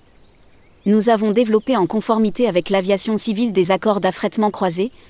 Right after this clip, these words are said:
pour une coque d'une marque à une autre du groupe I, explique Marc Rochet. Cette augmentation se fera par le passage de Punta Cana, en direct, en quotidien à la mi-décembre, contre cinq rotations par semaine et la réouverture de Santo Domingo.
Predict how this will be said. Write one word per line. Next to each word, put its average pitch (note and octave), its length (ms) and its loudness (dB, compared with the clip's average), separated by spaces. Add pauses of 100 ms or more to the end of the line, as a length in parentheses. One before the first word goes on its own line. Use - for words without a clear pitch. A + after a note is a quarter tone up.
pour G3+ 160 0
une G3+ 140 2
coque A#3+ 220 0
d'une F3+ 200 0
marque G#3+ 240 0
à F#3+ 80 2
une F#3 140 4
autre G#3+ 180 -2
du F3+ 140 -2
groupe G3 340 -2
I, G3 140 -6
explique - 420 -4
Marc G3 240 0
Rochet. E3+ 420 -4 (760)
Cette - 300 0
augmentation A3 580 2
se G#3+ 120 -2
fera G3 280 0
par F3+ 160 0
le E3+ 100 2
passage G#3+ 400 0
de F3 120 -2
Punta A3+ 320 0
Cana, F3+ 340 0 (260)
en F#3 120 4
direct, G#3 520 -2 (100)
en F#3 100 2
quotidien G#3+ 480 -2
à F#3 80 0
la F3 100 2
mi-décembre, G3+ 640 2 (340)
contre F#4 260 -2
cinq C4 280 2
rotations A#3 480 0
par F#3 160 -2
semaine A3 320 0
et F#3+ 60 4
la F3+ 100 4
réouverture G#3+ 560 0
de F3+ 100 -2
Santo G3 320 0
Domingo. F3 460 2